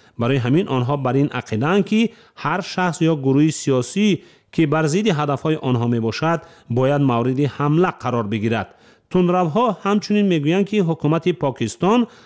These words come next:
از ائتلاف ضد تروریستی زیر فرماندهی آمریکا در افغانستان جانبداری می‌کند.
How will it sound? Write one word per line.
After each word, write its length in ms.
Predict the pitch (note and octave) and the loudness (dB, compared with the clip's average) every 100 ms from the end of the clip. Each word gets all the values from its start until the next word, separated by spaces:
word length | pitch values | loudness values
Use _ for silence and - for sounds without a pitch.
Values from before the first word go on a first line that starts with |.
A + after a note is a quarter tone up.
| - | -8
از 260 | D3+ D3+ D3+ | -4 -4 -2
ائتلاف 520 | D3+ C#3 D3 E3+ F3+ | 0 0 2 0 0
ضد 260 | F3+ F3 F3 | 0 0 -2
تروریستی 600 | E3+ D3+ C3 B2+ - E3 B2+ | 0 0 2 0 0 -2 0
زیر 340 | C3+ E3 E3+ | 2 4 2
فرماندهی 840 | D#3+ C#3+ C#3 C3+ C3 C3 D#3+ A#3+ | 0 -2 0 0 0 0 0 -2
آمریکا 460 | F3+ F#3 F3+ - F3+ | -2 0 0 -2 -2
در 260 | F3 F3+ | -2 -2
افغانستان 640 | E3+ D3+ E3+ D#3 E3 E3 D3 | -2 0 0 0 0 2 2
جانبداری 440 | E3 F3 F3+ G3+ | 2 4 4 2
می‌کند. 420 | E3+ - A#2 F#2+ | 2 0 -2 -4